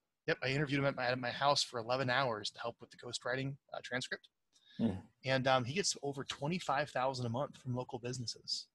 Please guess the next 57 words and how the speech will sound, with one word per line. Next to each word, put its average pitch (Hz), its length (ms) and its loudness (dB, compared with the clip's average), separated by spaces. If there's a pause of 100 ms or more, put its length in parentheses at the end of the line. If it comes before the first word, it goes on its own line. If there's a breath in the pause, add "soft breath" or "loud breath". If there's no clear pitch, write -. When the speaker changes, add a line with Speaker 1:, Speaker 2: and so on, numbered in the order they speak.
(160)
Speaker 2:
Wow. 107 460 8
Speaker 1:
to 120 60 -4
help 135 220 -2
offset 135 360 4
his 120 120 0
ad 120 200 2
spend. - 400 -8 (160)
He 123 80 -10
has 120 140 -4
about 123 260 -2
twenty-five, 135 1120 -2
twenty-six - 460 -6
different 135 260 -10
local 120 240 -10
businesses 120 380 -4
that 117 120 -14
pay 120 100 -10
him 117 120 -4
an 120 160 -6
amount 117 200 -2
of 135 40 -2
money 113 180 -4
every 113 120 -12
month. 113 220 -8 (760)
And 120 100 -8
he 131 180 -4 (300)
co-promotes 127 580 0
them 127 320 -2 (260)
in 127 120 -4
his 139 100 -2
marketing. 123 400 -2 (420)
Speaker 2:
Mm-hmm. 131 200 6 (280)
Speaker 1:
And, 127 260 2
um, 123 180 6
he 123 80 -4
gets 139 180 -2
them 131 120 -2
together 131 320 0
once 120 280 -2
a 120 40 -4
month 120 240 0
for, - 120 -10
like, 117 140 -4
a 110 40 -6
mastermind 117 640 -4
to - 60 -6
share 120 240 -2
ideas, 117 440 -2
which 117 140 -8
is 110 120 -4
the 123 60 -12
glue 123 240 -12
that 113 160 -14
holds 113 200 -10
it 113 40 -4
all 104 80 -6
together. - 280 -14